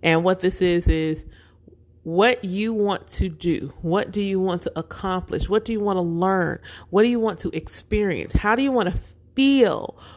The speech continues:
Who do you want to come in contact with? What do you want to eat? Like, it's essentially just going through,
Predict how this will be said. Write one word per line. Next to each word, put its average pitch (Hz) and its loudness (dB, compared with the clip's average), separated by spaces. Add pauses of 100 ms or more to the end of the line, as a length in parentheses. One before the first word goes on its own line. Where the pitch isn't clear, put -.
(100)
Who 294 4
do 302 10
you 302 6
want 262 2
to 240 2
come 226 4
in 175 -4
contact 277 0
with? 147 -12 (260)
What 262 -8
do 320 -6
you 320 -6
want 254 -2
to 185 -2 (160)
eat? 311 4
Like, 190 -2
it's 214 0
essentially 254 2
just 196 0
going 220 0
through, 180 -2